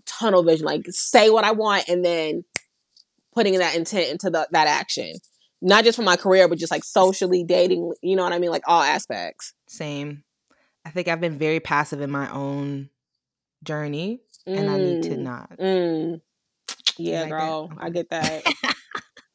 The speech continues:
Speaker 2: Oh, I want y'all to go ahead and do this 'cause I've been waiting to hear it. Y'all got thirty seconds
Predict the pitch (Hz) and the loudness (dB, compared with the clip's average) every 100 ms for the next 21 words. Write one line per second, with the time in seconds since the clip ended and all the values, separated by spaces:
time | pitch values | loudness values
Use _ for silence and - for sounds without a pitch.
0 | _ _ _ _ _ - 247 214 - - | _ _ _ _ _ 6 8 8 4 4
1 | 311 302 247 190 175 170 160 160 156 170 | 4 4 2 0 0 -2 -2 -4 -4 -4
2 | 170 170 131 160 156 151 - _ _ _ | -4 -4 -6 -8 -8 -8 -10 _ _ _
3 | _ _ _ _ _ - 202 220 208 - | _ _ _ _ _ 0 4 6 4 4
4 | 214 226 226 214 208 | 6 6 2 2 0